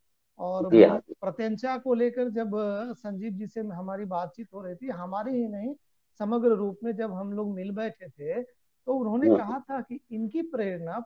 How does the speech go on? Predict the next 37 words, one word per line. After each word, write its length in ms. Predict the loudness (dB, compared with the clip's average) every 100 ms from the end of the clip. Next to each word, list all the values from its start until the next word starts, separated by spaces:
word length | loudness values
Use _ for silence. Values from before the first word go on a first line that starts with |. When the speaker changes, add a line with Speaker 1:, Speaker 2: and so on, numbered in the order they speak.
| -12
Speaker 1:
प्रत्यंचा 480 | -18 -14 -12 -10
को 140 | -10 -8
लिखने 480 | -8 -10 -8 -4 -4
की 160 | -6
प्रेरणा 500 | -10 -10 -8 -8 -8
उन्हें 420 | -8 -6 -6 -6 -6
Speaker 2:
हम्म। 840 | -8 _ _ _ _ _ _ -6
Speaker 1:
महाराष्ट्र 680 | 6 8 8 6 2 0 -2
में 360 | 0 0 -2
दीवार 420 | -4 0 4 4 4
पर 200 | 0 -2
लिखी 400 | -2 -6 -14 -8
मिली 260 | -6 -6
थी। 240 | -10 -12 -14 _ _ _ _ _ _ _ _ _
Speaker 2:
हम्म। 200 | 12 12
Speaker 1:
तो 220 | 12 2 -4 _ _ _ _
और 160 | 0 2
दूसरी, 400 | 0 -2 -2 -6
दूसरी 640 | -6 -8 -4 -6 0 0
ओर 360 | 0 -2 -4 -8 _
कि 100 | -10
साहू 460 | -8 -6 -4 -4 -6
जी 320 | -2 -2 0
Speaker 2:
हम्म। 120 | -4 -4
Speaker 1:
महाराज 760 | -6 -4 -2 0 2 0 -4
Speaker 2:
हम्म। 260 | -2 0 0
Speaker 1:
जैसे 320 | -6 -6 -6
इतिहास 600 | -6 -4 -2 0 0 -2
के 80 | -6
पात्र 440 | -2 -2 -2 -6
को 300 | -10 -8 -8 -10 _ _ _ _ _ _ -2
उन्होंने 380 | 0 4 2
Speaker 2:
हम्म। 60 | 2
Speaker 1:
सामाजिक 600 | -4 -6 -2 -2 -2 -4
सरोकार 680 | -8 -2 0 2 4 2 2
से 160 | 0
जोड़कर 540 | -2 -2 -6 -8 -14